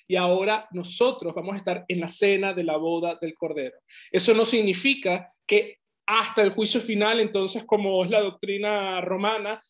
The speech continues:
vamos a estar en el purgatorio, o vamos a estar en un limbo, no. Eh, eso no significa eso. Significa que el día del juicio final, lo que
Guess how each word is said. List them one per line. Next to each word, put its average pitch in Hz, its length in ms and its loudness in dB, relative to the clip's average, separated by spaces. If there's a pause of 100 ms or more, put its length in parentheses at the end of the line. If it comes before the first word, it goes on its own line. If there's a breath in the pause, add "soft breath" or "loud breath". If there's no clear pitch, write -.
(140)
vamos 196 220 0
a - 20 2
estar 196 220 0
en 214 80 2
el 208 120 2
purgatorio, 214 760 4
o 208 160 2
vamos 185 220 -2
a - 20 -4
estar 190 180 -6
en 196 140 -4
un 208 100 -4
limbo, 226 680 -4
no. 185 580 -6 (440)
Eh, 170 480 2
eso 196 200 0
no 214 80 0
significa 196 680 -6
eso. 175 440 -6 (200 loud breath)
Significa 196 540 0
que 214 80 4
el 185 100 2
día 214 220 2
del 190 160 4
juicio 220 400 -4
final, 214 560 -4 (300)
lo 190 100 2
que 180 300 -4